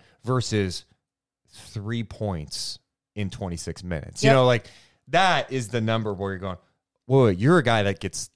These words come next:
Speaker 1: almost thirty a night. W-, we can't have you at three."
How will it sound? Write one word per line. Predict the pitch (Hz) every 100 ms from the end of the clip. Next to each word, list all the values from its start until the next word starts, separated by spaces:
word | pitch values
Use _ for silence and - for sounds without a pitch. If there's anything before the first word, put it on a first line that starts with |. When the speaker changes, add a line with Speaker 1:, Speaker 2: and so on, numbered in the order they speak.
| -
Speaker 1:
almost | 110 101 - -
thirty | 120 101
a | 90
night. | 98 117 98 - _ _ _ -
W-, | 160 - -
we | 139 196
can't | - 170 139
have | 127 127 104
you | 107 98 90 95 _ -
at | 107 - -
three." | 104 110 87